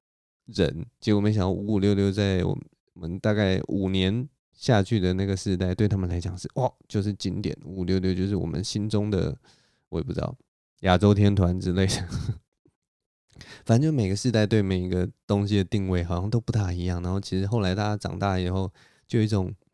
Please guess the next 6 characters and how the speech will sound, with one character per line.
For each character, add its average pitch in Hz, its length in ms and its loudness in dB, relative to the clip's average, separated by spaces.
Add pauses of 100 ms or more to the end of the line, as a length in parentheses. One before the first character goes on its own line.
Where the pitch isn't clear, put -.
(1800)
泯 104 260 0
恩 131 240 6
仇 90 360 0
的 104 100 0
感 - 260 -2
觉。 - 200 -10